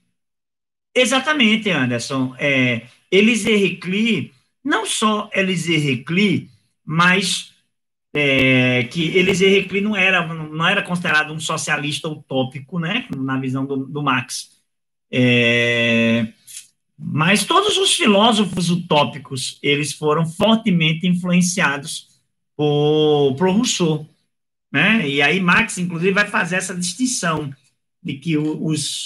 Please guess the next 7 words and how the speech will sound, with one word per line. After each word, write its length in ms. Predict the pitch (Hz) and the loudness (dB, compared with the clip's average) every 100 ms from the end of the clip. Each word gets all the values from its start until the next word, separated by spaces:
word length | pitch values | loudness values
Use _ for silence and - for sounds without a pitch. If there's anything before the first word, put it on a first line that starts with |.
| - - | -10 -4
socialistas 880 | 156 156 160 156 220 226 - 165 | -2 0 0 2 2 2 0 -6
libertários 960 | 135 156 151 143 - 147 170 170 156 135 | -4 -2 -2 -2 0 2 4 4 2 0
ou 80 | 151 | 0
anarquistas 880 | 151 156 127 156 175 175 277 - - _ _ - | 0 -2 -6 -6 -4 -4 -8 -12 -14 _ _ -2
eram 360 | 175 175 196 | 2 2 0
socialistas 840 | - 254 185 208 175 156 160 196 175 | -2 -4 -2 -2 -2 -2 -2 -4 -6
utópicos. 840 | - - 160 131 - _ - - | -4 0 0 -2 -10 _ -20 -20